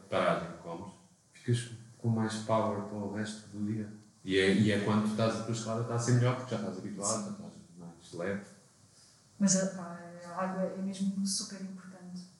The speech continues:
Speaker 2: super. Epá, eu digo isto e, e eu lembro que o mangue era difícil, porque o mangue eu acho que com o calor que tu passas lá,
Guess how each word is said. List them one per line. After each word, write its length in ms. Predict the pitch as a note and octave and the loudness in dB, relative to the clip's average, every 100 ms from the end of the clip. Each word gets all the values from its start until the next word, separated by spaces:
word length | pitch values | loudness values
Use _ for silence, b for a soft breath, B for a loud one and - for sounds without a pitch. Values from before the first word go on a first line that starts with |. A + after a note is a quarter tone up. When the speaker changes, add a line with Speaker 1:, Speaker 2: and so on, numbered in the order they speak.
| - | -20
Speaker 2:
super. 340 | - G3 - F#3+ - - - _ _ _ - | -12 -12 -12 -16 -18 -20 -20 _ _ _ -10
Epá, 140 | G3+ F#3 | -4 -2
eu 120 | F3 | 2
digo 200 | F#3+ F3+ | 2 4
isto 280 | A3 - C4 | 2 2 0
e, 320 | C4 G#3 - G3+ | -2 -6 -10 -8
e 60 | |
eu 80 | F#3+ | -4
lembro 160 | G#3 F#3+ | -4 -6
que 60 | - | -8
o 40 | |
mangue 180 | A3 A#3 | -6 -2
era 100 | B3 | 0
difícil, 500 | C#4+ C4+ D4+ - - F#3+ | 0 -4 -2 0 2 -2
porque 100 | F3+ | -6
o 100 | F#3+ | -2
mangue 180 | F#3 F#3+ | -2 -2
eu 60 | |
acho 200 | G3+ - - | -4 -8 -12
que 120 | - | -16
com 100 | A3 | -12
o 60 | A3 | -6
calor 260 | A#3 A3 | -4 -4
que 60 | A3+ | -6
tu 60 | |
passas 360 | G3+ A3 - G#3 | -4 -4 -2 -4
lá, 240 | G3+ G#3 | -2 -2